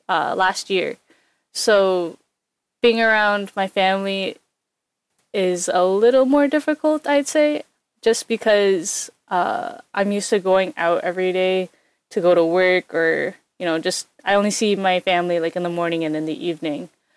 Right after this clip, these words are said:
And there's, there's quite a few people living in my house. I live with six other family members and a dog, and our house is not exactly the biggest. So it's a little, it's close quarters with a lot of people. You can,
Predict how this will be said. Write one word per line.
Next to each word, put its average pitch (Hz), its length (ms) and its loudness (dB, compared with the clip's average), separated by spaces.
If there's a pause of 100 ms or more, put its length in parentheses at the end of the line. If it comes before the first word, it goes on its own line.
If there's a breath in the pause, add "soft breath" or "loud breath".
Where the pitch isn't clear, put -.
(260)
And 170 180 -2
there's, 240 220 0 (840)
there's 302 200 -4
quite 381 160 2
a 359 80 -6
few 370 120 6
people 311 280 4
living 233 260 4
in 196 100 0
my 180 140 -2
house. 180 300 0
I 202 100 4
live 202 180 0
with 196 160 0
six - 280 -4
other 185 400 -2 (180)
family 196 320 0
members 175 640 -2
and 170 580 -4 (560)
a 170 80 2
dog, 175 460 2 (360)
and 170 180 -6
our 170 120 -2
house - 280 -4
is 214 220 -6
not 190 340 -2
exactly 175 360 -2
the 165 100 -4
biggest. 160 540 -6 (880)
So 170 300 -4
it's 196 120 -2
a 269 60 6
little, 330 240 4
it's - 160 -4 (340)
close 370 240 2
quarters 254 440 4
with 208 120 -4
a 208 60 2
lot 202 180 4
of 190 120 0
people. - 360 -8
You 196 80 -8
can, 202 300 -10